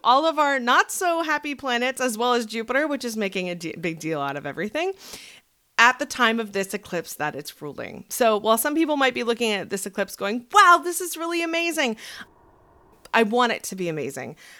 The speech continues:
I just want to caution that with all of this Mars energy, especially with Mars on Saturn, this is a real stuck between a rock and a hard place. Mars can get very triggered here because it wants to move and Saturn says no. And when we're the little Mars guy, we want to get out,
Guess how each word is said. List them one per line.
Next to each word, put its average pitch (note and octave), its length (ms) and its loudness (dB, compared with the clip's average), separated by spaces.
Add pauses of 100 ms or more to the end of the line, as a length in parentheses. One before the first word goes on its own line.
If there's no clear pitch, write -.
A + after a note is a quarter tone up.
(180)
I G3+ 80 4
just G3+ 240 -2
want G#3 160 0
to G#3+ 80 -6
caution G3 640 -2
that F#3+ 180 2
with F#3+ 240 -2
all G#3 220 2
of A#3 100 -2
this B3 200 -4
Mars G#3+ 280 0
energy, G3 400 -2
especially A3 460 -6
with A#3+ 120 -4
Mars F3+ 400 -4
on F3+ 240 -4
Saturn, F3 520 -2
this G3+ 160 -6
is B3+ 120 -8
a A#3+ 80 -4
real F#3+ 440 -2 (260)
stuck - 400 -6
between G3+ 280 -6
a - 20 -4
rock D#3 240 -2
and E3 80 -8
a - 20 -6
hard D#3+ 200 -6
place. - 320 -12 (280)
Mars G#3 260 0
can A#3+ 160 -2
get G#3+ 180 -2
very E3 180 -4
triggered E3+ 400 -6
here F#3+ 200 -2
because F#3+ 380 -2 (260)
it D4+ 240 2
wants B3 300 2
to - 80 2
move B3+ 340 2
and G3 180 0
Saturn G#3 360 2
says F#3 360 -4
no. D3 300 -4 (280)
And G#3 220 2
when G3 180 -2
we're D#4 160 2
the E4+ 80 -2
little D#4 220 2
Mars C#4+ 300 2
guy, A#3 280 4
we G#3 240 -6
want C#4 160 0
to C#4 60 0
get B3+ 140 2
out, B3 200 6